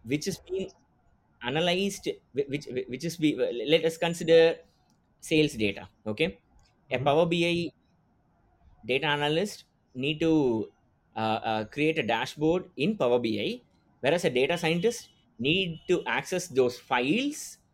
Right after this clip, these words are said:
Speaker 1: to train his M L model, right?
Speaker 2: Yeah.
Speaker 1: So earlier, the Power B I person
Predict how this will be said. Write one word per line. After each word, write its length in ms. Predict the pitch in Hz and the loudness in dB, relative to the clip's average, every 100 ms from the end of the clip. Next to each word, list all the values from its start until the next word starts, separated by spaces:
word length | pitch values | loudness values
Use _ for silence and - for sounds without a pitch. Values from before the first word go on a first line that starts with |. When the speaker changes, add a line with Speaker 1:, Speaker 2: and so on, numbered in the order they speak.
| _ _ _ _ _ - | _ _ _ _ _ 0
Speaker 1:
to 160 | 175 175 | 0 4
train 260 | 165 202 | 4 4
his 240 | 202 220 - | 0 -2 -4
M 180 | 131 139 | 0 2
L 100 | 135 | 2
model, 260 | 113 101 - _ _ _ _ | 2 -2 -8 _ _ _ _
right? 260 | 113 185 202 _ - - _ _ _ _ - | 0 0 -4 _ -20 -20 _ _ _ _ -16
Speaker 2:
Yeah. 160 | 117 151 - _ _ _ _ _ _ _ _ - | -14 -14 -18 _ _ _ _ _ _ _ _ -2
Speaker 1:
So 240 | 139 131 | 0 2
earlier, 640 | 131 190 254 196 123 208 214 _ _ _ _ - | 4 4 4 4 4 4 -2 _ _ _ _ -2
the 140 | 139 | -2
Power 260 | - 135 190 | 2 2 2
B 180 | 208 202 | 4 4
I 40 | |
person 600 | 202 131 - 117 175 | 6 4 4 -2 -2